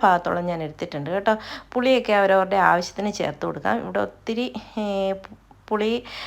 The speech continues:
ഏ, വേണ്ട, എന്നാലും കുറച്ച് പുളി വേണം. ഇത്രയും തക്കാളിയെ ഞാൻ ചേർത്ത് കൊടുക്കുന്നുള്ളൂ. അതിനുശേഷം നമുക്ക് കുറച്ച് വാളൻപുളിയും കൂടെ വേണമെങ്കിൽ പിഴിഞ്ഞ് ചേർത്ത് കൊടുക്കാം.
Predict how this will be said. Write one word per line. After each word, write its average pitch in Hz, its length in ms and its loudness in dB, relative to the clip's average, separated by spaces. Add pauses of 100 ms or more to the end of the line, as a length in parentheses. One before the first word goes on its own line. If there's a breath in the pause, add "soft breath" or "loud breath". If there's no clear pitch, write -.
(160 loud breath)
ഏ, 196 220 6
വേണ്ട, 190 320 4
എന്നാലും 214 440 4
കുറച്ച് 220 280 4
പുളി 175 160 -2
വേണം. 170 440 0
ഇത്രയും - 440 -2
തക്കാളിയെ 185 400 0
ഞാൻ 180 180 -2
ചേർത്ത് 170 320 -6
കൊടുക്കുന്നുള്ളൂ. 160 480 -6
അതിനുശേഷം 214 520 -4
നമുക്ക് 196 240 -4
കുറച്ച് 196 300 -4
വാളൻപുളിയും 175 560 -2
കൂടെ 202 180 0
വേണമെങ്കിൽ 180 400 -4
പിഴിഞ്ഞ് 165 220 -6
ചേർത്ത് 156 360 -8
കൊടുക്കാം. 151 400 -2